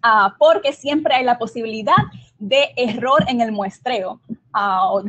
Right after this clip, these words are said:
error durante, eh, eh, du-, durante el, don-, cuando se toma la biopsia y que no se haya, ah, recolectado biopsia con metaplasia intestinal.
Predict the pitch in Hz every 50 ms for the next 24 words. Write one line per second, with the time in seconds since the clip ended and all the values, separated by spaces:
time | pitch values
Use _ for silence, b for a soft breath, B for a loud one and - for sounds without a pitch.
0 | 202 - 226 214 208 214 233 262 277 294 240 233 240 226 220 214 208 196 - -
1 | 208 202 196 202 196 185 - - 214 202 196 196 190 - - - 202 - - _
2 | _ _ - _ 214 190 190 185 208 - - - 143 117 - - - - _ _
3 | 220 202 220 214 214 208 208 226 220 214 214 208 - 196 202 196 196 208 202 208
4 | 214 208 202 - _ - 220 220 214 208 - 196 190 247 254 254 247 240 220 240
5 | 262 339 466 453 - - 247 240 226 240 - - 214 220 220 226 233 269 359 330
6 | - - 320 269 254 247 247 247 247 254 247 240 226 233 b b b b b b
7 | b b _ - 214 214 202 202 196 180 180 180 180 185 196 - - _ _ _
8 | _ - - 233 233 - 233 233 - - 226 240 254 254 254 277 339 - - 294
9 | 214 208 - _ 285 302 302 254 - 220 - - 208 214 214 220 220 - 226 208
10 | 214 208 - 196 202 - _ 196 185 175 180 -